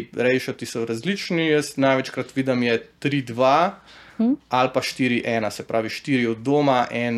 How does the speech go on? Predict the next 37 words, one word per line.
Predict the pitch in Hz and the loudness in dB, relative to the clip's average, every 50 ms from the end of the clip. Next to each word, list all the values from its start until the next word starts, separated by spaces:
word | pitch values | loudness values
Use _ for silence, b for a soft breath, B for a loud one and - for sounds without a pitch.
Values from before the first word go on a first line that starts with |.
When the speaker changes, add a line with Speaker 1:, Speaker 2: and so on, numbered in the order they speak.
| 113 110 113 110 110 110 110 | -2 -4 -4 -6 -6 -8 -8
Speaker 1:
dan | 110 107 117 113 110 110 107 | -4 -2 0 0 0 0 -2
na | 107 104 | -4 -6
teden | 98 - 110 107 104 104 104 | -6 -6 -6 -6 -4 -6 -6
je | 107 107 | -8 -8
pa | 107 - | -8 -8
obvezen | 110 104 101 104 104 101 104 107 98 107 101 | -10 -10 -8 -8 -8 -8 -6 -8 -8 -8 -10
v | - 104 | -10 -12
pisarni. | 110 - - - - - - - - - - - - - - | -12 -12 -12 -8 -6 -6 -6 -6 -8 -10 -14 -18 -20 -20 -14
Eni | - 120 120 120 120 117 | -8 -6 -4 -4 -4 -4
to | 117 120 110 | -4 -6 -4
pol | - 120 113 110 110 107 - - | -2 0 0 0 0 -2 -8 -12
rečejo | _ 113 110 104 101 - - 101 98 98 - - | _ -4 -4 -4 -4 -4 -6 -8 -8 -8 -10 -12
obvezno | - 98 101 113 120 113 110 113 98 | -12 -12 -8 -6 -6 -6 -6 -6 -10
ponedeljek, | 101 - 110 107 110 113 156 180 202 208 202 - - - b b b b b b b b b b b b b b b b _ - | -10 -10 -10 -10 -4 -2 0 0 0 0 -2 -8 -16 -20 b b b b b b b b b b b b b b b b _ -14
bolj | 127 120 147 151 147 139 | -2 2 4 6 6 6
liberalne, | 139 131 135 135 131 131 135 139 135 135 135 131 127 123 123 123 120 120 120 120 120 120 120 | 6 6 6 6 6 6 6 6 4 4 4 4 4 4 4 4 4 4 4 4 4 2 2
liberalna | 123 127 123 120 127 127 127 127 127 | 0 -2 0 2 2 2 2 2 0
podjetja, | 123 - 127 110 117 139 147 147 147 - 143 131 | -2 -4 -8 -4 0 2 2 2 4 4 4 4
ki | 120 - 123 | 4 0 -4
pa | 113 - 120 | -4 -4 -6
se | - - 123 | -4 -6 -6
že | 113 117 | -6 -8
počasi, | - - - - - 123 127 131 - - 131 117 110 - _ _ _ _ _ _ _ _ - - - - - _ _ _ _ | -10 -12 -8 0 2 4 4 4 2 0 -4 -6 -6 -12 _ _ _ _ _ _ _ _ -20 -20 -20 -20 -20 _ _ _ _
jaz | _ 143 131 120 - | _ -6 -6 -4 -4
mislim, | 135 131 - - 127 | -4 -4 -4 -4 -2
da | 117 123 120 117 113 110 110 110 - _ _ | 2 4 4 6 4 4 2 -2 -8 _ _
prilagajajo | - - 123 123 123 113 135 135 131 135 | -10 -4 -2 0 2 4 4 6 6 4
strukturi | 127 - - 123 - - 139 131 127 | 2 -2 -8 -14 -6 -2 -2 0 0
completely | - - 123 - 139 135 135 - 139 | -2 -4 -6 -4 -4 -4 -2 -2 -2
remote | 135 127 127 127 123 123 - | -2 0 2 0 0 -2 -2
worka, | 127 123 123 120 - 120 | 0 0 0 2 0 -2
pa | 117 120 | -2 -2
pravijo | 113 - 123 120 117 117 113 - | -2 2 2 4 4 4 2 0
enkrat | - 131 131 127 - 120 110 - | -2 -4 -4 -2 -4 -6 -4 -6
na | 123 113 | -6 -4
teden | - 120 117 117 110 | -2 -2 -2 -2 -4
kadarkoli. | - - 131 117 120 107 101 - - 113 107 101 95 | -2 0 2 2 2 0 -2 -6 -6 -4 -4 -4 -4